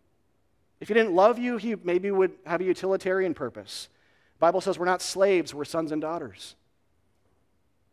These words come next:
What parent, again, says, "I need my kid"? "Oh, let's, uh, I don't wanna mow lawn anymore. Let's have a kid, Aletha. They can mow the lawn." Like, that, no one thinks that way.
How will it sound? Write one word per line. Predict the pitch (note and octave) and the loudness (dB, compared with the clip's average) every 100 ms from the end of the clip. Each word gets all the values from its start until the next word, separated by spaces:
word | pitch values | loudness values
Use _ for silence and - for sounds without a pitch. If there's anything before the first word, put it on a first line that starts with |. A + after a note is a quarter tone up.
| _ _ _ _ _ _ - | _ _ _ _ _ _ -6
What | D#3+ | -6
parent, | - F3 F#3+ D3 C#3+ | -2 -2 0 -2 -6
again, | D3 D#3+ C#3+ | -4 -4 -4
says, | C3 | -6
"I | |
need | C3 C3+ C#3+ | -6 -6 -6
my | C#3 | -6
kid"? | - D3+ D3 G#2 G2 | -8 -6 -6 -6 -4
"Oh, | D3 B2+ G#2+ - _ _ _ _ | -2 -2 -4 -16 _ _ _ _
let's, | D3+ - - _ | -12 -12 -16 _
uh, | C#3 C3+ A#2 - _ _ _ _ - | -4 -4 -6 -12 _ _ _ _ -6
I | |
don't | E3 | -2
wanna | F#3+ G3 | 2 2
mow | E3 F#3 | 2 2
lawn | D#3 F3 F#3 | 2 2 0
anymore. | C#3 A2+ G2+ F2 _ _ | -2 -6 -8 -12 _ _
Let's | G#3 A#3 | -6 -4
have | C4 | -4
a | |
kid, | - C4+ A#2+ | -4 -4 -4
Aletha. | A2 B2+ G3+ - _ _ | -8 -12 -14 -16 _ _
They | C#3+ | -12
can | C3 | -8
mow | D#3 | -6
the | D3+ | -4
lawn." | E3 D3 A2+ | 0 -2 0
Like, | D#3 | 0
that, | C#3+ F3+ | 0 -2
no | G3+ | 0
one | C4 C#4 | 2 0
thinks | - E4+ - | 0 -2 -2
that | A2+ F2+ | -8 -10
way. | G2+ D2+ | -16 -20